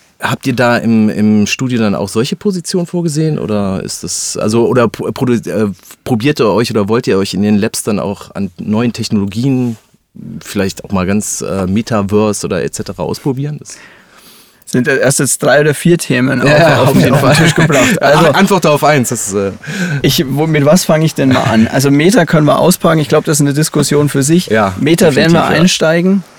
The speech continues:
Speaker 2: Meta ist super spannend für uns in der Verknüpfung zwischen physischer und, äh, äh, nicht physischer Welt. Kings of Leon als Beispiel mit dem, mit dem Album, das sie auf den Markt gebracht haben, in Verbindung mit,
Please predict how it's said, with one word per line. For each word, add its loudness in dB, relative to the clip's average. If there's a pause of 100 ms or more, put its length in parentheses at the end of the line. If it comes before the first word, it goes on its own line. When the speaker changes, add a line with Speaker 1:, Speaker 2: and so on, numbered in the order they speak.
(180)
Speaker 2:
Meta 2
ist 2
super 2
spannend -2
für 0
uns 2 (420)
in 2
der 6
Verknüpfung 0
zwischen 0
physischer 0
und, 0
äh, 0
äh, -4
nicht 0
physischer -2
Welt. -2 (360)
Kings 0
of 0
Leon 0
als -2
Beispiel 0
mit 0
dem, 0
mit -2
dem 0
Album, -2
das 0
sie -2
auf -2
den 0
Markt -2
gebracht -4
haben, -2
in -2
Verbindung 0
mit, -4